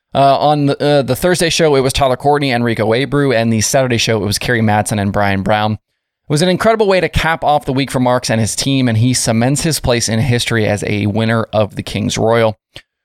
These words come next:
Going forward, a lot of people will have him as, if not a favorite, maybe the favorite when we go to Knoxville for the Nationals in a few weeks. Now, here's where I might get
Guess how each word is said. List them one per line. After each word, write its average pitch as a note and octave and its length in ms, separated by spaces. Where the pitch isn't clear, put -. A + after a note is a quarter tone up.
Going A3+ 200
forward, G#3 320
a D3+ 120
lot E3 320
of D#3 120
people D3+ 280
will C3 120
have C3 220
him C3 160
as, A2 420
if C3 220
not B2+ 320
a C#3+ 200
favorite, D3+ 380
maybe A2+ 240
the A2+ 220
favorite C3+ 380
when A#2+ 100
we A#2 80
go A#2 160
to A2+ 140
Knoxville A2 400
for A#2 240
the G#2+ 80
Nationals G#2+ 480
in G#2 80
a G2+ 40
few G#2+ 220
weeks. G#2 400
Now, G3 120
here's C#4 180
where F#4+ 120
I D#4 40
might G#3+ 240
get G3 100